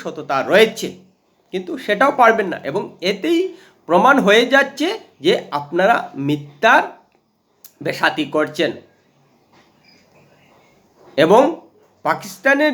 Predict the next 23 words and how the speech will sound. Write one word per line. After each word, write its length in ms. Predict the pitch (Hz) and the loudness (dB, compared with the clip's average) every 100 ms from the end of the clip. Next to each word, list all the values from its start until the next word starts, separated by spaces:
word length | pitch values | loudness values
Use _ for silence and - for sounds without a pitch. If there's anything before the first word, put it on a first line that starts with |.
| 180 | 0
যে 100 | 175 - - 147 | 0 -2 -6 0
এগারোটি 460 | 202 247 262 269 277 320 _ _ _ _ - | 4 4 2 -4 -6 -10 _ _ _ _ -10
বিমান 300 | 151 175 240 247 | -2 2 2 2
ঘাঁটি 260 | 240 233 190 - | -2 -2 -12 -2
পাল্টা 340 | 160 165 - - - | 0 0 -2 -4 -4
আক্রমণে 500 | 165 - 170 175 175 151 - - | -6 -4 -4 -2 -2 -4 -10 -8
ক্ষতিগ্রস্ত 600 | 175 175 196 226 254 262 233 | -8 -8 -8 -2 -2 0 0
হয়েছে, 280 | 240 - - - _ - | 0 -2 -12 -12 _ -6
সেটাও 360 | 165 156 220 254 - - _ _ _ _ _ _ _ - - - | -2 2 4 2 -2 -12 _ _ _ _ _ _ _ -20 -20 -2
বলতে 360 | 139 170 - 190 190 | 4 4 4 2 4
পারছেন 320 | 190 185 226 226 | 2 0 -6 -6
না। 60 | - - _ _ _ _ _ _ | -10 -16 _ _ _ _ _ _
সেই 180 | 151 202 226 | -4 -2 -2
সঙ্গে 300 | 175 165 180 247 - - _ _ _ _ _ _ _ _ _ _ _ _ | -2 0 2 2 0 -16 _ _ _ _ _ _ _ _ _ _ _ _
নয়টি 380 | 156 175 185 247 262 | 2 4 4 2 -2
সন্ত্রাসী 360 | 190 180 190 208 151 | -2 -2 -4 -4 -2
ঘাঁটি 200 | 160 220 - | -2 -2 -6
তো 60 | 220 - | -10 -8
ধ্বংস 220 | 143 190 196 190 | -8 -6 -4 -2
হয়েছে 260 | 196 196 226 - | -2 -4 -8 -6
এবং 140 | 143 175 175 160 | -2 -2 -2 0
এতে 160 | 180 254 262 | 2 2 2
করে 140 | 262 | 0